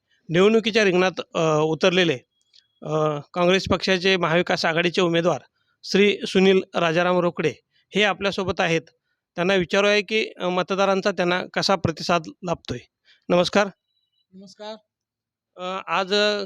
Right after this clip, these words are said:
Speaker 1: काडगाव जिल्हा परिषद गटामधून तुम्ही, अ, ज्या,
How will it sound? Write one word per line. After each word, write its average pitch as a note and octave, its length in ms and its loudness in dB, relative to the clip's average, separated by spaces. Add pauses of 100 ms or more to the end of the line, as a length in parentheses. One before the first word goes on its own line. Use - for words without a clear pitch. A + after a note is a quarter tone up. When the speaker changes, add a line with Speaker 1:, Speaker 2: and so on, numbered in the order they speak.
Speaker 1:
काडगाव G3 320 2
जिल्हा F#3 260 -4
परिषद F#3+ 340 -8
गटामधून F3 600 2 (460)
तुम्ही, G#3 360 6
अ, F#3+ 240 2
ज्या, E3 320 -4